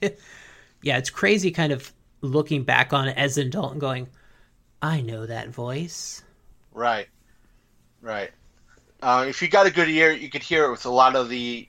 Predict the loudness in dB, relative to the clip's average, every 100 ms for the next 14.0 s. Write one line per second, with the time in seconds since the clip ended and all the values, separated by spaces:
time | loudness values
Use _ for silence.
0 | _ -2 4 4 2 -2 -2 0 0 -4
1 | _ -20 _ 4 6 6 0 -4 -6 -12
2 | _ _ _ _ 0 0 0 _ -6 -6
3 | 2 2 0 0 2 4 2 2 -4 -10
4 | -10 -10 -8 -10 -6 -6 -6 -6 4 6
5 | 6 4 _ -20 -20 _ -2 2 4 4
6 | 2 2 -4 -12 -20 -20 _ _ 4 4
7 | 2 2 2 0 -6 -6 -6 -6 -4 -4
8 | -4 -4 -4 -2 -4 -4 -6 -8 -10 -4
9 | -2 -2 _ _ _ -2 2 2 2 2
10 | 4 0 -2 -4 -4 0 2 2 -2 _
11 | _ _ _ 0 0 2 -2 0 2 2
12 | 2 -6 -4 -2 0 4 4 4 4 4
13 | 4 -2 -4 -4 -4 -6 -6 -10 -10 -10